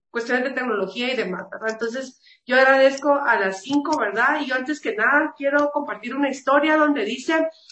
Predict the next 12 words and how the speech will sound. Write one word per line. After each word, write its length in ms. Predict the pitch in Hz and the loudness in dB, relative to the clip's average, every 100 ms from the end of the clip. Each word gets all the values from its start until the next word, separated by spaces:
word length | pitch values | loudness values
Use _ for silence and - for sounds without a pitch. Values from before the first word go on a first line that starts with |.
| - _ _ - | -20 _ _ -2
que 140 | 254 | 4
hace 260 | 247 269 302 | 4 6 4
muchos 400 | 302 294 302 320 | 4 0 0 4
años, 480 | 330 330 359 339 | 6 6 2 0
dice 240 | - 247 294 | -6 -8 -4
que 80 | 226 | -4
había 400 | 226 254 269 262 262 | -4 0 2 2 0
un 80 | 277 | -2
angelito 460 | 285 220 202 247 | -2 -6 -10 -8
en 80 | 262 | -6
el 60 | 240 | -4
cielo. 480 | - 381 320 180 | 0 2 2 0